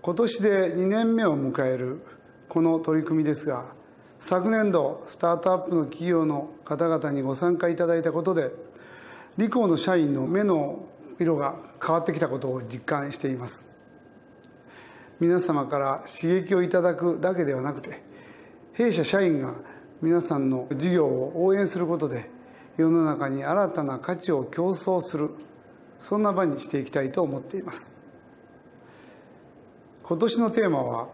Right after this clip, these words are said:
次の当たり前になるです。このテーマに、えー、込めた私の思いは、まあ、一言で言えば、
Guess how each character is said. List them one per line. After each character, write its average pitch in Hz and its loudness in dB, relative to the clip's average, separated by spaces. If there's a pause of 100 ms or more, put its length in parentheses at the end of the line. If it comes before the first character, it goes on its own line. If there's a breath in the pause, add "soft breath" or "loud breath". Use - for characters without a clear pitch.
(880)
次 220 2
の 160 4
当 143 0
た 156 2
り 165 4
前 151 2
に 165 2
な 139 -2
る 135 -8 (1300)
で 151 -2
す。 - -12 (1120 loud breath)
こ 220 0
の 240 4
テ 269 2
ー 254 4
マ 190 4
に、 151 2
え 143 -4 (200)
ー、 160 -6 (360)
込 - 0
め 202 4
た 156 2
私 160 0
の 185 4
思 165 4
い 147 4
は、 131 -4
ま 330 0
あ、 - -4
一 247 2
言 151 0
で 139 0
言 143 2
え 143 2
ば、 131 -4